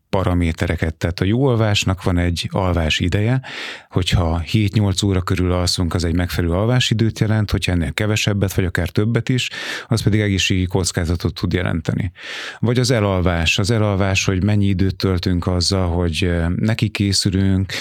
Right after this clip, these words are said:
ö, az alvásigéné megteremtése, mennyi idő alatt sikerül aztán álomba merülnünk. Van, akinek ez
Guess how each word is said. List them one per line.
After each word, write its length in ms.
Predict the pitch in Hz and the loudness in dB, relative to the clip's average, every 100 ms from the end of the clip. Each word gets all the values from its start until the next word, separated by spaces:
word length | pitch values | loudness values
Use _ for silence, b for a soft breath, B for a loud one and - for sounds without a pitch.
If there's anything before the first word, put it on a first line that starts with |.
| B B | B B
ö, 400 | - 92 90 87 87 87 | -2 0 0 0 0 0
az 140 | - 95 | 0 0
alvásigéné 720 | 107 104 95 - 95 92 92 | 2 2 2 2 2 2 2
megteremtése, 800 | 90 90 98 101 95 101 113 117 B B | 2 0 -2 0 0 0 0 -2 B B
mennyi 260 | - 123 120 | 0 2 4
idő 140 | 110 | 4
alatt 120 | 104 95 | 2 2
sikerül 360 | - 95 95 | 0 0 0
aztán 360 | 90 - 90 87 | 0 0 -2 0
álomba 440 | - 87 90 87 87 | -2 0 0 2 2
merülnünk. 640 | 85 85 82 82 80 80 | 2 2 2 0 0 0
Van, 120 | 110 | 0
akinek 400 | 98 - 92 87 | 0 0 0 0
ez 220 | 87 85 | -2 -2